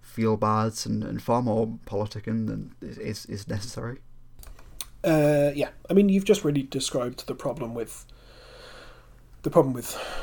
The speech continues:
Speaker 2: Commander specific
Speaker 1: Yeah.
Speaker 2: printed cards in general. <laughs>
Speaker 1: Yeah.
Speaker 2: Um, I think it's bad for the health of the format. Uh, I mean, <sighs> this card's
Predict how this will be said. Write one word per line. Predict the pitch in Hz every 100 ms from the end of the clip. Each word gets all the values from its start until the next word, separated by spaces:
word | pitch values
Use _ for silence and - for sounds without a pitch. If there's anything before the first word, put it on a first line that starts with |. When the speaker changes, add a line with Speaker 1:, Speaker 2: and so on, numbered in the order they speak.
| - -
Speaker 2:
Commander | 156 131 123 117 - - - - - -
specific | - 143 127 117
Speaker 1:
Yeah. | 107
Speaker 2:
printed | 131 135 -
cards | 131 127 -
in | 131
general. | 143 185 190
<laughs> | - - - - - -
Speaker 1:
Yeah. | 123 95
Speaker 2:
Um, | 127 120 120 -
I |
think | -
it's | 135
bad | - 120
for | -
the |
health | 120
of | -
the |
format. | 135 180 170 - -
Uh, | 202 - -
I | 226
mean, | 226 - - -
<sighs> | - -
this | 185 - - -
card's | - 170 165